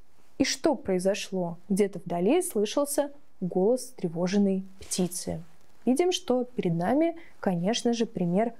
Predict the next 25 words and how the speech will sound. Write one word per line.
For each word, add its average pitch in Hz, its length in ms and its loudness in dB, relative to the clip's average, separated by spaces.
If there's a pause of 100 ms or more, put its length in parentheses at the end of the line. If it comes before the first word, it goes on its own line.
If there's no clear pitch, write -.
(160)
параллельной 233 840 4 (100)
связи 190 500 0
предложений 180 580 2
в 180 80 -8
тексте. - 420 -4 (200)
Далее 494 340 4
мы 381 80 0
должны 294 400 2
сказать 214 640 0
о 262 140 4
таком 240 600 2
типе 226 460 2
речи, 294 580 2
как 285 220 -2
повествование. 196 920 0 (300)
Что - 280 0
же 403 80 4
это 302 140 2
такое? 196 540 0
Как 254 200 0
известно, 392 600 2 (180)
повествование — 277 960 2 (160)
это 320 260 2
тип 262 300 -2
речи, 208 340 0